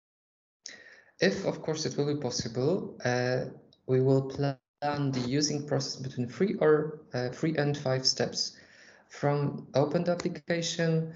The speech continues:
uh, to have the results of checking our indicators and measurement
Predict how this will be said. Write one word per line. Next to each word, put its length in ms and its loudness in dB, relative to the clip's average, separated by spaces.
uh, 500 2
to 300 0
have 220 -2
the 140 2
results 500 0
of 100 -4
checking 640 -6
our 220 2
indicators 800 -2
and 120 -4
measurement 680 2